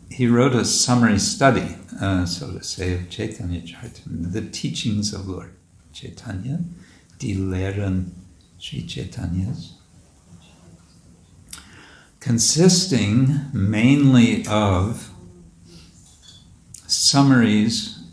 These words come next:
of, uh, let's see, Madhya Lila chapter eight,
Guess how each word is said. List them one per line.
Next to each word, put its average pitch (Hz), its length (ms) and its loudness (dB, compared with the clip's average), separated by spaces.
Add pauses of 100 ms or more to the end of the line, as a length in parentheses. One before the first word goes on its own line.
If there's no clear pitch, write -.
(160)
of, 98 640 -4 (840)
uh, 92 400 2
let's 92 260 -2
see, 85 680 -6 (920)
Madhya 110 380 0
Lila 101 400 -2
chapter 92 920 -6 (240)
eight, 139 520 -4